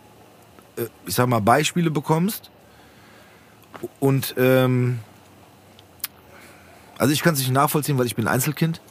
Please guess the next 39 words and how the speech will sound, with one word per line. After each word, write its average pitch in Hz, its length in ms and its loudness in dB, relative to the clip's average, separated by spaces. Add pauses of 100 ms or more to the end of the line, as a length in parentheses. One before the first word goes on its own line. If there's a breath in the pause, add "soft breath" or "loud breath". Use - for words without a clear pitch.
(140)
muss 110 260 -2
ich - 60 -2
an 110 120 -2
der 127 80 2
Stelle 113 280 -2
gestehen, 123 420 -2 (420 loud breath)
aber 131 340 2 (260 loud breath)
dass 127 180 0
du 135 60 0
dann 135 120 0
trotzdem 151 320 0
so, 143 320 2
ähm, 120 360 2 (240)
<clears throat> 165 260 0
auch 127 140 0
so 135 100 -4
ein 123 40 -4
bisschen 127 300 -2 (180 loud breath)
vorgelebt 175 480 2
bekommst, 160 320 0
okay, 127 220 -2
das, 135 280 0 (380 loud breath)
nicht 139 180 0
das 135 180 0
musst 170 260 2
du 208 60 -2
können, 202 380 2
aber 123 200 2
so, 110 220 0 (920 loud breath)
guck 127 120 2
mal, 117 80 4
das 131 240 2
kannst 120 240 0
du 117 40 2
machen, 110 440 0 (340 loud breath)
das 117 240 0
kannst 113 240 -4
du 113 40 0
machen, 110 440 2